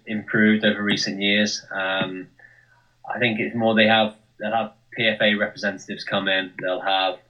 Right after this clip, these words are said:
um, maybe different companies come in, sp-, social media specialists, and they'll talk to lads, especially younger lads, about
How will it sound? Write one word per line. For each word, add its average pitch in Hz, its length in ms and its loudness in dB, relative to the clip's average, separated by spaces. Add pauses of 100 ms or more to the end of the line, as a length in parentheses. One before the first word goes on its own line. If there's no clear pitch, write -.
(360)
um, 90 480 -2
maybe 95 220 -2
different 104 300 -6
companies 104 420 0
come 98 220 -2
in, 92 100 0
sp-, 107 240 4
social 101 380 2
media 98 260 2
specialists, - 680 0
and - 80 -8
they'll 98 120 2
talk - 400 0
to 98 320 2 (320)
lads, 98 340 0
especially 107 380 -2
younger 95 280 0
lads, 92 280 0
about 90 400 2